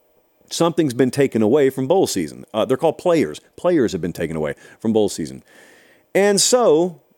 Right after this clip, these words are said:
there have been some questions about what you can do to save bowl season. And there, there are concepts, like, I've always been a big proponent of a revenue share system that incentivizes participation in bowl games. It's that simple.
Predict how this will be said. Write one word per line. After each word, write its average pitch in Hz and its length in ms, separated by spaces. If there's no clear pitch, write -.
there 269 140
have 233 60
been 247 140
some 202 220
questions 135 640
about 123 400
what 123 200
you 147 140
can 156 220
do 110 340
to 117 140
save 117 400
bowl 101 240
season. 104 500
And 123 220
there, 135 200
there 131 140
are 120 60
concepts, 127 680
like, 117 200
I've 147 200
always 147 300
been 120 320
a 90 140
big 110 320
proponent 117 520
of 107 160
a 104 120
revenue 127 440
share 151 280
system 123 560
that 101 100
incentivizes 120 880
participation 110 640
in 107 100
bowl 92 200
games. 65 260
It's - 120
that 123 180
simple. - 360